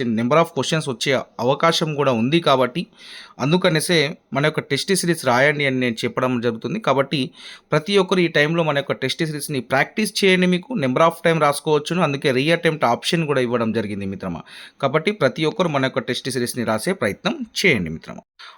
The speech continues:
రైట్ మిత్రం, ఇక్కడ మొదటి అప్‌డేట్ ఇక్కడ చూసుకున్నట్లయితే గ్రూప్ త్రీ ఫోర్కి ఒకే ఎగ్జామ్ అయితే ఉండబోతుందని ఒక అప్‌డేట్ అయితే కనిపిస్తుంది, వెలుగు పేపర్లో వచ్చింది. So, ఇక్కడ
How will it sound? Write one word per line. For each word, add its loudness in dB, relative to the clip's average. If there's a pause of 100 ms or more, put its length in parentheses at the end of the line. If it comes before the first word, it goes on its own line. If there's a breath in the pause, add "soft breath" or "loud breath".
(140 loud breath)
రైట్ 4
మిత్రం, 2
ఇక్కడ 4
మొదటి 2
అప్‌డేట్ 2
ఇక్కడ 4 (100)
చూసుకున్నట్లయితే -2
గ్రూప్ 2
త్రీ 2
ఫోర్కి 0
ఒకే 2
ఎగ్జామ్ 2
అయితే 2 (320 loud breath)
ఉండబోతుందని 2
ఒక 0 (460)
అప్‌డేట్ 2
అయితే 0
కనిపిస్తుంది, 0
వెలుగు 2
పేపర్లో 2
వచ్చింది. -4 (140)
So, -2
ఇక్కడ 4